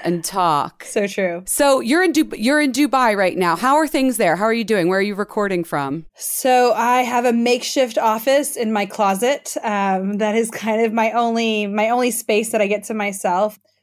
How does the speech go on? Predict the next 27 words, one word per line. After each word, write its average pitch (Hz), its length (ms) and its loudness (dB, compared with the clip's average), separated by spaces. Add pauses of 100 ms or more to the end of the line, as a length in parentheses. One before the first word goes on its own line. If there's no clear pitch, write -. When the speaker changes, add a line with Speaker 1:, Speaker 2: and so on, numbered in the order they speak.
(160)
Speaker 2:
which 214 120 -2
has 214 100 -4
been 220 140 -2
really 214 240 2
good. 190 340 0
Um, 185 800 -4
but 220 240 -2
yeah, 254 140 4
I 247 60 2
mean, 254 140 -2
it's, 254 220 -2
it's 254 320 -8
been 320 220 -2
tough 349 240 0
in 339 100 0
Dubai 202 380 0
and, 214 120 -6
like, 220 160 0
everywhere 226 340 -2
in 190 100 0
the 190 80 0
world. 180 200 0
I 185 60 0
think 202 220 -4
everyone's 202 420 -2
kind 208 260 -4
of 190 240 -2